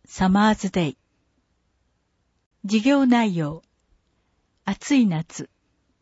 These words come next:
クーラーの効いた図書館会議室で、夏色のジャズを楽しみます。開催日時。七月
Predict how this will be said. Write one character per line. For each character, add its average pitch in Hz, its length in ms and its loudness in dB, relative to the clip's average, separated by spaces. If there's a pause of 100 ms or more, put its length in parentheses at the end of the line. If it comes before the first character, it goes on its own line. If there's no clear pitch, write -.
ク 311 200 4
ー 294 40 4
ラ 220 180 4
ー - 20 2
の 175 140 -2
効 - 40 -14 (100)
い 165 120 -6
た - 320 -4 (160)
図 - 120 2
書 220 180 6
館 220 260 2
会 196 240 0
議 190 100 -2
室 - 300 -10
で、 139 220 -10 (400)
夏 190 320 0
色 247 280 4
の 233 140 6
ジ 214 140 6
ャ 247 80 4
ズ 254 160 -2
を 226 100 2
楽 175 220 -2
し 170 160 -6
み 160 160 -4
ま 156 120 -6
す。 - 300 -20 (1500)
開 277 220 2
催 262 300 -2
日 226 380 -2
時。 143 160 -16 (1080)
七 - 320 -4
月 269 340 4